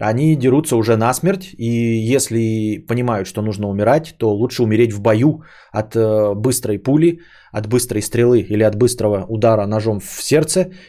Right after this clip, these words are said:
чем попасть в плен, после которого вы просто, блядь, умрете нахуй, э, в диких муках. Вот.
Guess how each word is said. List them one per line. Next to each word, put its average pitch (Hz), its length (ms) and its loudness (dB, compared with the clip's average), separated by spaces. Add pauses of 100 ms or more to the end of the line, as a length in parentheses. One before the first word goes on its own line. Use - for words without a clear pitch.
(100)
чем 113 200 0
попасть 107 400 -2
в - 40 -20
плен, 151 540 -2 (720)
после 110 240 -6
которого 110 400 0
вы 110 140 -4
просто, 110 280 -4
блядь, 98 360 -2
умрете 104 340 -2
нахуй, - 400 -10 (240)
э, 95 320 -6
в 104 140 -6
диких 117 320 -4
муках. - 400 -6 (1120)
Вот. 98 360 -10